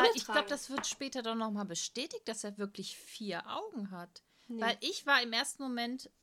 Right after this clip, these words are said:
Speaker 2: auch irritiert, dachte, hat er jetzt vier Augen oder hat er eine Brille auf? Ähm, dachte mir so, ja,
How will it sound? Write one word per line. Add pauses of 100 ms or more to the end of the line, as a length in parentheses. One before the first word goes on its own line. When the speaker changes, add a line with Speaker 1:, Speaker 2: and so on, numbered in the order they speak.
(140)
Speaker 2:
auch
irritiert,
dachte,
hat
er
jetzt
vier
Augen
oder
hat
er
eine
Brille
auf? (320)
Ähm,
dachte
mir
so,
ja,